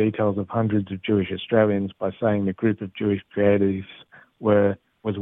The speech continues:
working to s-, silence voices calling for Palestinian liberation.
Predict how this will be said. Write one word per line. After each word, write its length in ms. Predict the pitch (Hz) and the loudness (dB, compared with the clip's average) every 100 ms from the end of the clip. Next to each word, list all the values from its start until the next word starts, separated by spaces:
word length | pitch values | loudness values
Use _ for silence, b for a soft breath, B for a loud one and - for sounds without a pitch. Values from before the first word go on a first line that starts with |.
| 113 | 4
working 240 | 117 127 107 | 4 2 -6
to 80 | 107 | -8
s-, 220 | - 143 - 120 | -14 -20 -8 2
silence 400 | 113 113 107 101 104 | 4 4 2 -4 -2
voices 320 | 104 104 113 101 - | 0 0 -4 -8 -4
calling 240 | 110 101 95 | -2 -2 -2
for 80 | 101 - | -10 -4
Palestinian 580 | 104 95 - 107 101 98 98 _ _ _ _ 113 | -2 -2 -2 -4 -2 -2 -6 _ _ _ _ 0
liberation. 720 | 101 101 101 110 107 - | 0 2 4 4 2 -4